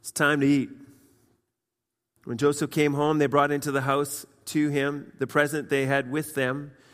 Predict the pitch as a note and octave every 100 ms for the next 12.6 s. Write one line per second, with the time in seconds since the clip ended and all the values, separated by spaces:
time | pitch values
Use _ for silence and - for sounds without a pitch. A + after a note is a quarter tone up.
0 | - - A#2+ C#3 C#3 D#3 D#3+ D3 - -
1 | D3 D3 D3 C#3+ D3+ C#3+ C#3 C3+ A#2 G#2+
2 | - _ - _ - A2+ C3 C3 C3 -
3 | - _ - - - - - A#2 A#2 B2+
4 | B2+ A#2+ G#2+ A#2 A#2+ G2 F#2 - _ _
5 | _ _ _ _ _ - C3 D3 D3+ C#3
6 | D#3 E3 F3 D#3+ D3+ D3 D3+ C#3+ D#3+ D#3+
7 | D3+ C#3 C3 - D#3 D3 B2 - - E3
8 | F3 E3+ F#3 F3+ F3+ D#3+ D3+ E3 F#3+ F3+
9 | _ _ _ _ _ _ _ C#3+ D3 D#3+
10 | F3+ D#3 D#3+ F3 E3+ C3 E3 E3 D#3 -
11 | - D3+ D#3+ F#3 D3 C#3 D#3+ D#3+ - F3
12 | E3+ D3+ C#3+ C3+ E3 F#3